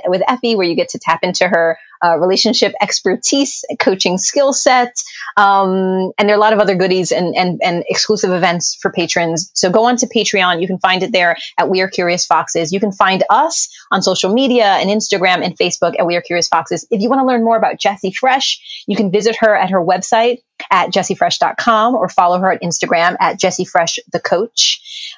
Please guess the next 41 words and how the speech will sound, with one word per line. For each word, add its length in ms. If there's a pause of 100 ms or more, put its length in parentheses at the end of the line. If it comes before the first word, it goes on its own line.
We 80
talked 300
about 280
Patreon. 600
The 180
other 200
way 180
in 80
which 180
you 80
can 120
support 340
this 100
community 440
is 280
by 160
liking, 400
reviewing, 460
and 100
sharing 320
this 140
podcast. 480
It 120
does 240
make 140
a 60
difference. 600 (460)
Our 240
goal, 360
as 160
Effie 220
said, 320
is 160
to 60
hashtag 540
change 380
the 100
noise 520
and 220
to 300
really 500